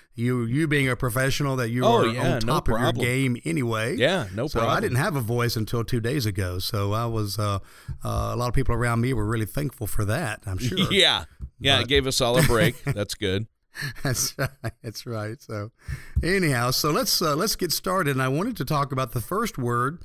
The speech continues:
Speaker 2: and this is a word that has been tossed around a lot lately, and I think there's confusion about it, and I think, uh, that we need to clear it up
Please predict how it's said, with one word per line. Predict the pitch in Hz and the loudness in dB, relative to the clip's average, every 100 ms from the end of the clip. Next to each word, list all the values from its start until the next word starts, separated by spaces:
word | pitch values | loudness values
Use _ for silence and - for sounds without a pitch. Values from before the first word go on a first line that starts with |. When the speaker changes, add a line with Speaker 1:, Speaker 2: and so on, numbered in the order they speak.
| - - - - - | -18 -20 -20 -14 -4
Speaker 2:
and | 156 | 0
this | 311 | 0
is | 370 214 | 0 2
a | |
word | 160 156 165 160 131 | 2 2 2 2 2
that | 131 120 | 0 2
has | 127 | 0
been | 107 117 | 0 -2
tossed | - 160 165 - | 2 2 2 0
around | 139 127 113 | 0 0 0
a | |
lot | 107 113 120 113 | 0 0 -2 -2
lately, | 107 107 131 165 196 220 - - - - | -2 0 -2 -2 -4 -6 -12 -20 -16 -4
and | 127 | 0
I | 127 | 0
think | - 208 170 | 0 -2 0
there's | 147 | -2
confusion | - 117 - 123 143 160 180 | 0 -2 0 2 2 2 0
about | 165 160 165 170 | 0 0 0 -2
it, | 170 | -2
and | 135 117 | 0 0
I | |
think, | 107 - 139 139 - | 0 0 0 -2 -4
uh, | 123 117 113 | -2 -2 -2
that | 120 | -2
we | 120 | 0
need | 135 123 | 0 0
to | |
clear | - 131 135 | 0 0 0
it | |
up | 233 113 | -2 -6